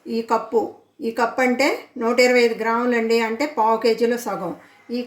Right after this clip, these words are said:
కప్పు బియ్యానికి ఆ కప్పుతో రెండు కప్పులు బెల్లం తురమండి, రెండు స్పూన్లు సగ్గుబియ్యం, రెండు స్పూన్లు శనగపప్పు, జీడిపప్పు అండి,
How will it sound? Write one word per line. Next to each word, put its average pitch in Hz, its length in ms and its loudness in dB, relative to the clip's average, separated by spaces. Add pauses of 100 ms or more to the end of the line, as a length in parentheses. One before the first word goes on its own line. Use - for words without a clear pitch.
కప్పు 240 220 -2
బియ్యానికి 247 880 0 (520)
ఆ 220 140 0
కప్పుతో 302 520 -2 (520)
రెండు 262 200 2
కప్పులు 269 420 0
బెల్లం 240 260 4
తురమండి, 220 500 0 (680)
రెండు 254 260 0
స్పూన్లు 285 480 0
సగ్గుబియ్యం, 254 580 0 (560)
రెండు 254 300 0
స్పూన్లు 302 640 2 (320)
శనగపప్పు, 240 680 -2 (680)
జీడిపప్పు 294 540 0
అండి, 240 360 2